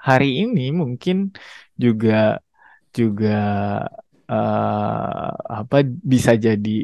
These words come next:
instrumen untuk meningkatkan kualitas hidup mereka, mengimprove pendapatan mereka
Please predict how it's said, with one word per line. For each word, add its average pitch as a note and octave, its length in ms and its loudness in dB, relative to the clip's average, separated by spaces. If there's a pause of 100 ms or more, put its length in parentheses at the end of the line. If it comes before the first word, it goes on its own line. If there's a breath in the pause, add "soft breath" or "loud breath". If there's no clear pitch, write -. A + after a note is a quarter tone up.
instrumen C#3 560 0
untuk A#2+ 180 -8 (120)
meningkatkan A2+ 960 -4 (140)
kualitas A2+ 560 -2
hidup G#2 180 -4 (100)
mereka, G#2+ 260 -6 (180)
mengimprove A2 640 -6
pendapatan A2 640 -4
mereka A2+ 300 -4